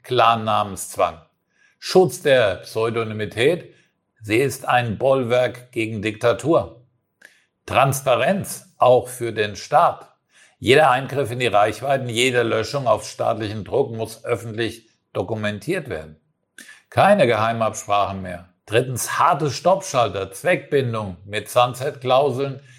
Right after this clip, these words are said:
Dezentralität, Verschlüsselung, Minimierung, kein automatisches Scoring. Keine Blacklists ohne richterliche Anordnung. Ja, natürlich, wir müssen Kinder schützen.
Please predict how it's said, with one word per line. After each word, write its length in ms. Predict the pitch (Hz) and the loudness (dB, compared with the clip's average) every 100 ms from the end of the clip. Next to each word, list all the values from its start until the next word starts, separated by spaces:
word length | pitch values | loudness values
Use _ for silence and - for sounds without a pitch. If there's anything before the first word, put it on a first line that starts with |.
| _ _ | _ _
Dezentralität, 1120 | 127 135 - 139 117 120 117 101 - 127 127 | 2 2 0 -2 0 0 0 -4 -2 -2 -2
Verschlüsselung, 800 | 120 120 - 120 135 143 143 139 | -4 -6 -4 -2 -2 -2 -4 -4
Minimierung, 720 | 131 139 139 135 139 135 143 - | -4 -4 -4 -2 -2 -2 -4 -6
kein 340 | - 196 180 | -2 0 0
automatisches 880 | - 127 117 110 107 104 117 120 117 | 2 2 2 -2 -4 -4 -6 -12 -12
Scoring. 580 | - 143 156 110 87 - _ _ _ _ _ _ | -2 2 2 0 -8 -14 _ _ _ _ _ _
Keine 480 | - - 196 208 113 | -4 0 2 4 2
Blacklists 800 | 90 104 101 101 117 131 - - | 0 -2 -2 -2 -4 -4 -6 -12
ohne 360 | 120 110 110 104 | -6 -6 -4 -4
richterliche 640 | 104 98 113 104 104 113 | -4 -6 -6 -6 -8 -4
Anordnung. 600 | 127 147 135 92 - 90 _ _ _ _ _ _ _ _ _ _ _ | -2 -2 -4 -8 -14 -20 _ _ _ _ _ _ _ _ _ _ _
Ja, 300 | 98 151 175 | 4 6 4
natürlich, 800 | 131 123 - - 180 135 90 - | 2 -4 -6 2 4 4 -2 -8
wir 100 | 98 | -8
müssen 300 | 110 117 143 | -8 -8 -8
Kinder 320 | 117 127 113 | -4 -2 -2
schützen. 420 | 95 85 - _ | -4 -10 -18 _